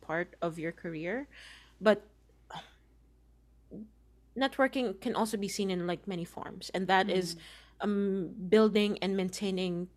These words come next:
Speaker 1: your relationships from back in college. And, um, many of my friends from college days ended up becoming established, um, people in the video game industry.
Speaker 2: Oh,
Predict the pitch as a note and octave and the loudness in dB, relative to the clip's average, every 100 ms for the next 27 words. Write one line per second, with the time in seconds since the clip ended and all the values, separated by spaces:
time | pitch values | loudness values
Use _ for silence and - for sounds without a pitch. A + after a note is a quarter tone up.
0 | _ _ _ _ _ G3+ F#3+ F3+ F3 F3+ | _ _ _ _ _ -2 2 4 4 2
1 | G3 F#3 F#3 - - - F#3 E3+ E3 - | -4 -2 -2 -2 -6 -2 0 0 -2 -6
2 | E3+ D#3+ - - F3 - - - - - | -8 -8 -8 -6 -6 -6 -8 -8 -8 -12
3 | - - - - _ - G3 F#3+ F#3 F3+ | -20 -20 -20 -20 _ 0 2 4 4 2
4 | F#3 F3 E3+ - _ _ _ _ _ _ | 0 -2 -8 -18 _ _ _ _ _ _
5 | _ _ - G3 G3 G#3 A#3 C4+ B3+ A3 | _ _ -2 0 2 4 4 2 2 0
6 | A3 G#3+ G3 F#3+ F#3 - - - G3 F#3 | 2 0 2 0 -4 -8 -8 -4 -2 0
7 | E3+ - - - G#3+ G#3+ G3+ - E3+ D#3+ | -4 -10 -12 2 4 4 2 -2 -2 -2
8 | F#3 - - F#3+ F#3 F#3 - F3+ F#3+ F3 | -4 -8 -4 -2 -2 -2 -4 -4 -4 -2
9 | F3+ F3+ G3 - - _ - - - E3+ | -2 -2 -6 -12 -20 _ -6 -2 2 2
10 | F3 F#3+ F#3 - _ _ _ - A3 G#3+ | 2 0 -2 -12 _ _ _ 2 4 4
11 | A3+ A3 A3+ - - _ - E4 A#3+ A3 | 4 0 -2 -8 -20 _ 0 4 8 8
12 | - G#3+ A3+ E4+ D#4 G#3+ F3+ E3+ F3 - | 8 4 4 4 4 2 0 -6 -10 -10
13 | - - - _ - F#3+ F#3+ A3+ C#4+ F4 | -10 -10 -14 _ 0 4 4 2 -2 0
14 | F#4 | 0